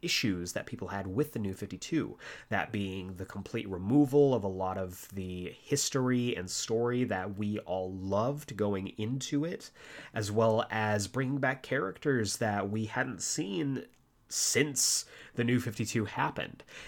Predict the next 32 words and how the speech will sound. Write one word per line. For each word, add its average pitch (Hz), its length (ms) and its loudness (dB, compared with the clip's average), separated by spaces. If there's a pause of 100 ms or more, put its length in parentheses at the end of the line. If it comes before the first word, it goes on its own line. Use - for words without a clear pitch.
(120)
And 113 400 4 (760)
really, 202 400 4
this 147 240 2
was 131 160 6
a 113 40 6
labor 107 300 6
of 92 100 -2
love 95 220 0
by 92 140 0
Geoff 85 260 -4
Johns, 90 400 -2
bringing 98 460 -2
in 95 260 -2
this 90 240 -2
story 95 600 0
and 90 200 -6
really 95 440 -2 (920)
dropping 120 680 4 (280)
D 113 140 6
C 113 200 4
Rebirth 104 440 2
number 98 280 0
one 90 400 0
with 87 320 -2
no, 127 1040 8 (540)
uh, 92 280 2
leaks. 113 760 6
There 104 220 2
was, 92 440 -2 (120)
everything 147 520 4
was 101 180 2
so 110 520 4